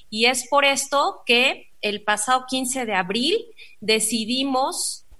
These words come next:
eh, en conjunto con directores, eh, el licenciado Armando Zúñiga y nuestro Comité de Responsabilidad Social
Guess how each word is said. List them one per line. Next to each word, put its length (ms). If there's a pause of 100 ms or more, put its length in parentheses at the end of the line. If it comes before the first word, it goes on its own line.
eh, 360
en 100
conjunto 760
con 400
directores, 1040
eh, 680
el 120
licenciado 420
Armando 400
Zúñiga 800
y 80
nuestro 380
Comité 560
de 540
Responsabilidad 840
Social 560